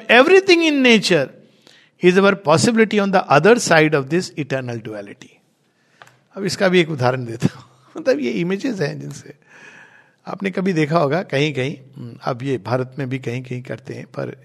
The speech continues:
एक मैं देख रहा था कि जो प्रतिमाएं होती है ना, कोई मनुष्य एकदम paint करके ना वैसे ही खड़ा हो जाता है, तो खड़ा है एकदम, एकदम स्थिर खड़ा है,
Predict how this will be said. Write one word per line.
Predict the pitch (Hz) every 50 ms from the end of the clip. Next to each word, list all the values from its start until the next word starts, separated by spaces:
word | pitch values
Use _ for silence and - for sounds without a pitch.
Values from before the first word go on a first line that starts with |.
| _ -
एक | 135 117 - _ _ _ -
मैं | 139 123
देख | 123 139 127 127
रहा | 135 120
था | 113 - 151 160 - _ _ _ _ _ _ _ _ _ _ _ -
कि | - - 139 131 127 123 117 127 - 127
जो | 131 120 117 113 113 117 135 123
प्रतिमाएं | - 135 131 127 143 139 147 170 196
होती | 160 131 127 127 131
है | 135
ना, | 147 196 202
कोई | - 214 175
मनुष्य | 135 123 139 143 160 165 - - - 151
एकदम | 131 127 147 143 135
paint | 135 143 143 147 151 139 131
करके | - 139 123 113 131 131
ना | 151 196 226
वैसे | - 139 123 - - 143
ही | 123 - _ -
खड़ा | - 131 117
हो | 110 107
जाता | 107 101 - - - - -
है, | - _ _ _ _ _ _ _ _ _ _ _ _ _ _ _ _ _ _ _ _ _ _ _
तो | - - 127 117 - -
खड़ा | - 120 147 156 156
है | 156 147
एकदम, | 139 131 127 127 127 127
एकदम | 117 104 117 151 143
स्थिर | 131 - - - - - 233 202 202
खड़ा | - - 131 117 104
है, | 92 92 - - -